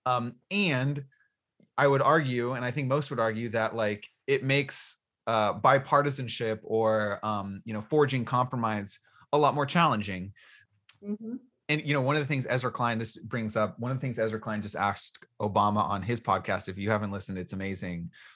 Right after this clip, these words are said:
Speaker 1: was basically like, how do you know, 'cause Obama in his book apparently was, like,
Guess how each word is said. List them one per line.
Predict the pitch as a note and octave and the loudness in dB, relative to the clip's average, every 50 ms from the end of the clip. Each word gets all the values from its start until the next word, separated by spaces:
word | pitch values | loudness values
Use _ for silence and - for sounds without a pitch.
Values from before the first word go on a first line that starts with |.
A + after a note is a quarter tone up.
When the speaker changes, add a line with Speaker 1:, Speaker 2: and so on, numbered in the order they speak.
| _ - | _ -2
Speaker 1:
was | A2+ A2+ A2 G#2+ G#2+ G#2 - - - A2 | 2 4 4 4 4 0 -4 -8 -2 0
basically | B2 B2+ B2+ - - B2+ - B2 A#2 | 2 2 2 2 -2 -2 -2 0 2
like, | A2+ G#2+ G2+ G2 F#2+ - - - _ _ _ _ _ _ | 2 2 2 0 -2 -6 -14 -20 _ _ _ _ _ _
how | - C3+ C3 C#3 C#3+ | 2 4 4 6 6
do | C#3+ | 4
you | C#3+ C#3+ C3+ | 0 -2 -2
know, | B2 B2 A#2+ - - C3+ | -2 -2 -4 -6 -6 -4
'cause | - C#3+ C3+ | -2 0 2
Obama | C3+ A#2+ G#2+ B2+ B2+ C3 C3+ C3+ C3+ B2+ | 2 2 2 2 4 4 4 2 0 0
in | A#2 A#2+ | -2 -2
his | A#2+ A#2 A2 - - | -4 -4 -6 -6 -2
book | A2 G#2+ A2 - | -2 -2 -2 -2
apparently | A#2+ A2 - A#2+ A#2 A2+ A#2 A2+ A#2 A#2 | -4 -4 -2 -2 -2 -2 -2 -4 -4 -2
was, | A2+ G#2+ G#2 G#2+ - | -2 -2 -2 -2 -2
like, | G#2 F#2+ F#2 F2+ - - | -2 -4 -4 -6 -8 -14